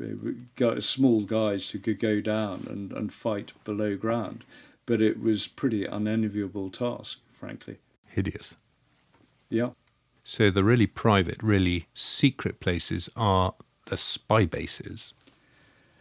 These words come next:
Speaker 1: Yes, and they tend to stay within the realm of secret government, really.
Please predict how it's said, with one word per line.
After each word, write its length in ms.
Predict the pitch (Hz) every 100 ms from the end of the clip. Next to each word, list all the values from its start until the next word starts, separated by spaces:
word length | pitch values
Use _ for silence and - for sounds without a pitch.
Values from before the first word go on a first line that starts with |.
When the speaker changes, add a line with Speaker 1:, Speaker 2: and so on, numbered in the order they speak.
| _ _ _ _
Speaker 1:
Yes, 440 | 151 139 107 -
and 160 | 151 139
they 160 | 160 151
tend 340 | - 139 123
to 140 | - 117
stay 800 | - - 139 123 107 98 - - _ _ -
within 600 | 113 123 120 120 110 104
the 120 | 101
realm 460 | 104 107 98 95 95
of 280 | 95 - - - - - - - - -
secret 460 | - - 127 - 110
government, 480 | 143 131 101 55 -
really. 380 | - - 110